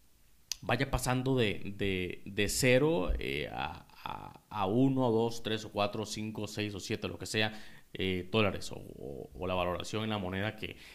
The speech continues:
que sea, ¿ok? Pero antes de, de iniciar con, con, con el tema de poder valorar, y si estás en el punto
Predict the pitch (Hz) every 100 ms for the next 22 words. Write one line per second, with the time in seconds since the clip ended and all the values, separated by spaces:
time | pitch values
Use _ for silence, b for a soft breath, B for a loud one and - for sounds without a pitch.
0 | B 95 92 80 B B - 113 160 156
1 | 113 85 B B - - 143 180 208 196
2 | 185 175 170 165 160 156 156 151 - -
3 | 143 147 143 143 143 143 151 147 131 123
4 | 123 117 110 95 - - 117 117 110 -
5 | 127 131 135 - 123 120 117 120 110 110
6 | 120 104 90 - - - - - - -
7 | - - - - - 107 104 104 98 131
8 | 165 160 143 139 135 135 127 127